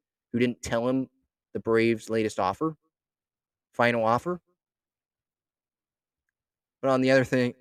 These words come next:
on the, on the other hand, it's kinda like, eh, I mean, he's not happy with the Dodgers, you know? <laughs> Okay. Great.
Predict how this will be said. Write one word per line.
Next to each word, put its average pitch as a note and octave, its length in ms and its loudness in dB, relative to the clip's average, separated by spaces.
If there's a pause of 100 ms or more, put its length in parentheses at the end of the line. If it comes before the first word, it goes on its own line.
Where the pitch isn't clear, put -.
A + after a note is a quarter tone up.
on B2+ 100 0
the, A2+ 80 -2
on A#2+ 80 2
the B2 80 4
other A#2 220 -2 (280)
hand, G2+ 380 -6 (320)
it's - 80 -20
kinda G#2 180 0
like, F#2+ 280 -4 (380)
eh, A3 420 8
I C3+ 120 4
mean, F2 200 -8 (680)
he's B2 140 -6
not C#3 180 6
happy A#2+ 240 4
with G#2+ 140 -2
the A2 60 -10
Dodgers, D2 540 -6 (500)
you G#2+ 80 -12
know? G2 220 -4
<laughs> - 60 -20 (640)
Okay. F3 340 6 (1400)
Great. C3 320 6